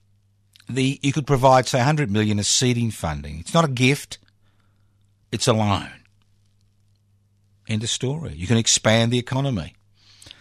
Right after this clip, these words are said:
So, it is a matter of political will. And as I said before at the beginning of the program, my concern is real, 'cause I cannot see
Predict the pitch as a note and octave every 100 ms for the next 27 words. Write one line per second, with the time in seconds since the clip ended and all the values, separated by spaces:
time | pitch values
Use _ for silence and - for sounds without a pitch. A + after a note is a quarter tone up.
0 | - - G3 F3+ F3 - _ _ D#3+ A3
1 | F#3+ E3+ D3+ D3+ - C3 A#2 A2+ G2+ A2+
2 | F2 D2+ _ _ _ _ - - C#3 C#3+
3 | D3 F3+ D3+ - C3 A2 A#2 A2+ G2+ F#2+
4 | G#2 G2 F2 E2+ - - - - _ -
5 | C#3 F3 F3+ A2+ G#2+ _ _ _ _ _
6 | _ _ _ _ _ _ - A#2 - C#3
7 | C3+ A2 G2+ - _ _ _ _ _ _
8 | _ _ _ _ _ _ _ _ _ _
9 | A#2 B2+ E2+ D2 _ _ _ _ _ _
10 | _ _ _ _ _ _ _ - A#2+ G#2+
11 | - C3 D3 D3+ - _ - E3+ E3+ E3
12 | E3 - - - - - E3+ D#3+ F#2+ D#2
13 | D#2+ -